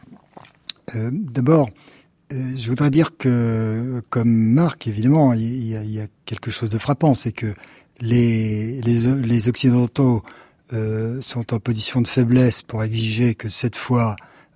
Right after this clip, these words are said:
euh, la hache ne s'abatte pas, alors qu'ils ont laissé faire, voire même ils y ont contribué, dans les cas précédents de démantèlement des, des zones de, de, d'escalade. Donc à partir du moment où vous n'avez pas réagi à,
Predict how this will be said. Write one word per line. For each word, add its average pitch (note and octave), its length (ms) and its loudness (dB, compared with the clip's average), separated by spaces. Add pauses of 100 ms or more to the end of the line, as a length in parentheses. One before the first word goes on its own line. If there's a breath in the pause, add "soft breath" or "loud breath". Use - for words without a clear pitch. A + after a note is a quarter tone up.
euh, G#2+ 120 -6
la A2 340 -2
hache - 220 -4
ne A2+ 80 -4
s'abatte G#2+ 340 -6 (100)
pas, F3 400 4
alors A#2+ 440 -4
qu'ils A2 400 -4
ont A2 60 -2
laissé G#2+ 280 -4
faire, D#3 360 2 (140)
voire G2+ 160 -12
même A2 280 -2
ils G#2 140 -6
y G2+ 40 -8
ont G#2 80 -8
contribué, C3+ 640 -2 (460 loud breath)
dans A2 160 -4
les G#2+ 140 -4
cas A#2+ 160 0
précédents C3 600 2
de G#2+ 220 -2
démantèlement A2 640 0
des, G#2 300 -4 (420 loud breath)
des G#2+ 80 -6
zones A#2 460 4
de, G#2 440 -4 (360 loud breath)
de, G#2 280 -6
d'escalade. A2+ 840 -2 (300 loud breath)
Donc - 160 -16
à G#2 60 -6
partir A2+ 420 -4
du G#2+ 120 -6
moment A#2+ 340 6
où A#2 40 2
vous G#2+ 100 -4
n'avez G#2+ 220 -2
pas G#2+ 160 -8
réagi G#2+ 680 0
à, G2+ 240 -2